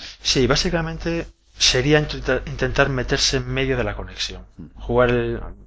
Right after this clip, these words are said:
Speaker 1: lo que se llama como man, man in the middle, que es, tú estableces una conexión segura con el atacante, porque se te ha colado en medio,
Speaker 2: Ujú.
Speaker 1: y él establece una conexión con la web de destino.
Speaker 2: Sí, hace como de una especie de pasarela.
Speaker 1: Es un proxy.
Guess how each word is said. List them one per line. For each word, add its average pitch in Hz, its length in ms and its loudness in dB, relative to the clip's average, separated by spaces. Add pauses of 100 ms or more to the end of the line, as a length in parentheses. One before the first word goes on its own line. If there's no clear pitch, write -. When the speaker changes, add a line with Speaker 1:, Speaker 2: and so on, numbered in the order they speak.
(160)
Speaker 1:
lo 107 160 -8
que 107 60 -6
se - 120 -4
llama 107 260 -4
como 107 260 -6
man, 110 340 -8
man 120 260 -4
in 117 120 -10
the 113 100 -6
middle, 160 400 -4 (1000)
que 123 180 4
es, - 340 0 (240)
tú 143 140 -2
estableces 131 500 2
una 117 140 -2
conexión 120 320 -4
segura 113 560 -2
con 104 120 -4
el 104 120 0
atacante, 131 640 -4 (640)
porque 110 160 0
se - 80 -2
te - 100 -4
ha 104 40 -2
colado 107 300 -2
en 113 100 -6
medio, 120 380 -8 (160)
Speaker 2:
Ujú. 87 320 -14
Speaker 1:
y 120 180 -2
él 135 120 10
establece 131 440 2
una 123 120 -2
conexión 123 680 -4
con 110 180 2
la 101 80 -2
web 107 200 -6
de 101 200 -8
destino. 139 540 -8 (760)
Speaker 2:
Sí, - 200 -4
hace 87 220 0
como 101 260 0
de 98 100 0
una 107 140 2
especie 107 300 -2
de 101 100 2
pasarela. - 600 -6
Speaker 1:
Es - 160 2
un 135 120 0
proxy. - 380 -2